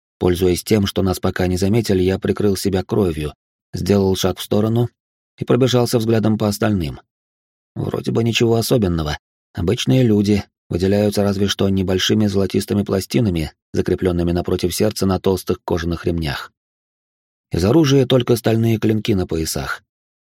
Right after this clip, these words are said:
Они их даже не вытащили, явно шли на разведку в глубине души, не рассчитывая никого встретить. "И кто же вы такие?" Я вернулся из изнанки и заговорил, произнеся каждое слово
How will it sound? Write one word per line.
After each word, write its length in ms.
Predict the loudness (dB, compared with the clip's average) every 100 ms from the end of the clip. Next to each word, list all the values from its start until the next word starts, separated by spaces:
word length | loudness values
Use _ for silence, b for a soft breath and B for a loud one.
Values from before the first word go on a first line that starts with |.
| _
Они 360 | -2 0 2 0
их 180 | -2 -2
даже 240 | 0 0
не 140 | 0 2
вытащили, 580 | 0 -2 -2 -4 -8 -14 _ _
явно 360 | 2 2 2 2
шли 220 | 2 2
на 80 | 2
разведку 540 | 2 2 0 2 0
в 40 |
глубине 380 | 2 2 2 2
души, 300 | 2 2 2
не 100 | 2
рассчитывая 560 | 2 2 0 0 2 2
никого 360 | 2 0 0
встретить. 540 | -2 -4 -4 -4 -8 -12 _ _ _ _ _ _ 2
"И 140 | 2
кто 420 | 2 2 4 6 6
же 220 | 6 6
вы 180 | 6 4
такие?" 800 | 2 2 4 4 4 2 0 -8 _ _ _ _ _ _ _
Я 160 | -2 0
вернулся 420 | 2 0 0 0
из 260 | 0 -2 0
изнанки 600 | -2 0 0 0 -2 -4 _ _ -6
и 100 | -4
заговорил, 640 | 0 0 2 2 0 -2 -8 _ _ _
произнеся 560 | -4 -2 0 0 0 0
каждое 500 | 0 -2 0 0 0
слово 400 | 0 2 0